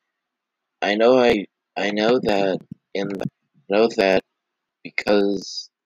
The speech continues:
I didn't like to support his W W E career, I tend to say, um, as they call C M Junk, that, that will say to everybody that that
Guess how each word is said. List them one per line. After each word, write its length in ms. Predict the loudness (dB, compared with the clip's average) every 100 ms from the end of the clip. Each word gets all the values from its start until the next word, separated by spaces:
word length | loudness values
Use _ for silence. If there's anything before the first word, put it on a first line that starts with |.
| _ _ _ _ -6
I 60 |
didn't 160 | -2 -2
like 60 | -4
to 60 | -6
support 280 | -4 -2 -2
his 100 | -2
W 140 | -2
W 280 | -2 -4 -6
E 160 | -6 -6
career, 340 | -4 -2 -4 -6 _ _ _ _ -10
I 60 | -8
tend 640 | -2 0 2 2 0 -4
to 340 | -10 -14 -8 -6 -2
say, 840 | 0 2 2 2 0 -2 -4 -6 -12 -16 _ _ _ -16 -16 _ _ _ _ _ _ _ _ _ _ _ _ _ _ _ _ _ _ _ _ _ _ _ _ _ _ _
um, 720 | 0 2 2 0 -6 -12 -18 _ _ _ _ _ _ _ _ _ _ _ _ _ _ _ _ _ -8
as 100 | -6 -2
they 60 |
call 140 | -2 0
C 180 | -2
M 60 | -2 -2
Junk, 280 | -2 -2
that, 380 | -2 0 2 0 _ _ _ _ -2
that 140 | -2 -2
will 80 | -4
say 460 | -2 -2 0 0
to 120 | 0 -4
everybody 280 | -2 -4 -2
that 100 | -2 -4 _ _ _ _ 0
that 240 | 0 0